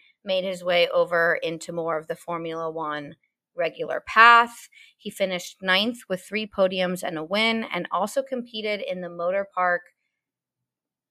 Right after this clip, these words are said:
also competed for motor park in the Euro Formula Open Championship. He took second place finish at Paul Ricard, third place finish at Pau, and a maiden victory at Hockenheim. In twenty twenty, which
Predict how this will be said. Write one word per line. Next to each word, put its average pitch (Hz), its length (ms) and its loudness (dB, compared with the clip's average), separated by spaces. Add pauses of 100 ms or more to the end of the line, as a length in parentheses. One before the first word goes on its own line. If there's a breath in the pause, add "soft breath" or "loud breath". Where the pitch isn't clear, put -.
(100)
also 233 260 6
competed 240 420 -2
for 220 320 0
motor 185 320 2
park 180 360 2
in 185 100 -4
the 175 80 -6
Euro 185 320 2
Formula 175 540 -6
Open 165 280 -6
Championship. - 760 -10
He - 100 -20
took - 220 -14
second 175 360 -8
place 185 320 -8
finish 180 400 -4
at - 200 -6
Paul - 200 -4
Ricard, 262 540 6 (420 soft breath)
third 202 220 0
place 190 240 -4
finish 190 320 -6
at - 160 -6
Pau, 233 360 6
and 190 180 -2
a 180 60 -2
maiden 175 420 -4
victory 170 580 -4
at 160 120 0
Hockenheim. - 720 -16 (800)
In 180 140 -10
twenty 175 360 -10
twenty, 302 540 4 (180)
which 190 260 0